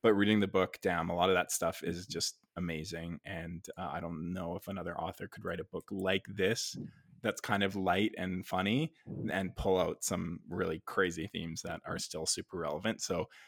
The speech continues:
that's, like, the stuff that I think is amazing. Yeah, Pendle's a cool character. Osnard, I actually think, is maybe the best character ultimately because of what he represents in, like, the current kind of political culture that we're in. But, um,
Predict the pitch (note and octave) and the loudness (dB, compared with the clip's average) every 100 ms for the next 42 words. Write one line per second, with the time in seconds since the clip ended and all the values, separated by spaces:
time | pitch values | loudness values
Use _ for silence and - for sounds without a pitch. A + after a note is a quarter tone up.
0 | - - A2+ A2 - G2+ - - G2 - | -8 6 8 8 4 2 2 -2 0 0
1 | G2 F2 F#2 G2 - E2+ E2 E2+ F2 F2 | -2 -2 -4 -8 -8 -6 -4 -4 -4 -4
2 | F2 G#2 - F2 - G2+ G2 F#2 - G2 | -6 -8 -8 -8 -4 -2 0 -2 -2 -2
3 | F2+ E2 E2 - F2+ - G2 G2+ F#2+ F#2 | -2 -4 -4 -4 -2 4 4 6 4 4
4 | F2+ E2+ F#2 - E2+ F2+ F2+ E2 D#2+ - | 2 0 -4 -6 -8 -10 -6 -6 -6 0
5 | F#2+ G2 - E2+ D#2+ - - E2 - C#3 | 4 4 2 -2 -4 -4 -4 -2 2 2
6 | - F2 E2+ - F2+ E2+ F2 - F2 E2 | 2 -2 -6 -8 -8 -6 -6 -4 -6 -6
7 | D#2 - E2 E2 D2 - F#2+ F2 E2 - | -8 -6 -6 -4 -8 -10 -10 -8 -10 -12
8 | - _ _ _ _ - - F#2 D#2+ - | -20 _ _ _ _ -10 -4 -4 -4 -6
9 | F#2 D#2+ _ _ - F2 D#2+ - - - | -10 -10 _ _ -4 -4 -2 -4 -6 -6
10 | - - - - - F#2+ F2+ F2+ - - | -8 -6 -8 -8 -8 -8 -6 -8 -10 -18
11 | - - _ _ G#2 G2 - F#2+ F#2 F#2 | -20 -20 _ _ 6 8 8 8 6 2